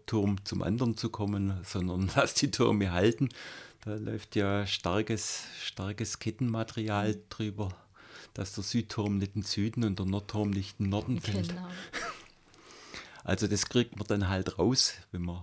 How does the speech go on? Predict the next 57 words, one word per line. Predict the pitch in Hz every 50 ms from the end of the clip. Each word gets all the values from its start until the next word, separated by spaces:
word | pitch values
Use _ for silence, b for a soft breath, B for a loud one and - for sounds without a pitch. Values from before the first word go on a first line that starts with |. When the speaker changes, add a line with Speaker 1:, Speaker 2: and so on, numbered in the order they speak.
| 87 -
Speaker 1:
wenn | 101 95
man | 95 92
recherchiert, | 92 110 117 - - 120 110 - - 123 123 123 123 - - 98
weil | 95 92 95 95 - - - - _ _ _ _
man | - 98 -
kriegt | - - 104 98 - - _ _ -
viele | - - 113 104 98 95
Bilder | - - 110 135 147 165 160 147
raus, | 147 151 160 151 -
aber | - - 98 104 104
manchmal | 104 101 104 110 104 - 113 107
geht | - 113 104 101 -
man | 107 95
dann | - 98 101 101 98
zu, | - - - -
bei | - 95
den | 92 95 101 95
Bildern | 98 101 98 95 98 98
auf | - 90 95 - -
den | 107 92
Artikel, | - - - - 123 135 - 180 165 156
dann | 147 131 113 104 101
liest | 101 101 95 - -
man | 98 90 85
weiter | 92 104 127 139 - 78
und | 73 110
dann | 101 98
kriegt | 98 - 107 101 - -
man | 110 101
mit, | 101 98 98 - B B B B B B B B B B B B B B
wie | - 101 92 92
alt | - - 92 120 127 -
die | 156 151
Kirche | - 151 147 143 139 120 147 151
ist | - 147 147 139 - -
und | 110 101 98
dass | 92 85 - -
das | - 82 - - - - - - - - -
nicht | 101 95 95 - -
die | - -
erste | 95 123 131 - - 151
Kirche | - - 139 131 120 -
an | 131 127 120
dem | 117 117 110
Platz | 104 110 104 107 - - -
ist. | 110 - - -
Und | 101 95 92 95
dann | 92 85 87 -
kriegt | - 95 95 - -
man | 98 95 95
mit, | 95 92 -
dass | - 71 - -
unter | - - 87 82 90
der | - - 85
Kirche | - 85 85 76 - - 82
noch | 78 78 - -
mehrere | - 80 76 90 117 143 143 147 135